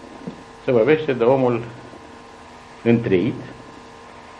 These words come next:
ceea ce nu surprinde dacă suntem după chipul unei treimi, e firesc să fim întreiți, alcătuiți din spiritus, pneuma pe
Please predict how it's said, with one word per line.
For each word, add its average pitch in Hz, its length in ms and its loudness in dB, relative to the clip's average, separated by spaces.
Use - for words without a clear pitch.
ceea 127 120 -4
ce 151 100 0
nu 160 120 2
surprinde 101 540 0
dacă 101 240 2
suntem 113 240 -2
după 101 220 0
chipul 92 480 -4
unei 95 300 -2
treimi, 101 420 0
e 101 40 -2
firesc 110 380 0
să 101 60 -4
fim 101 260 -4
întreiți, 87 640 -6
alcătuiți 147 580 2
din 104 300 0
spiritus, 143 540 0
pneuma 87 600 0
pe 85 80 -4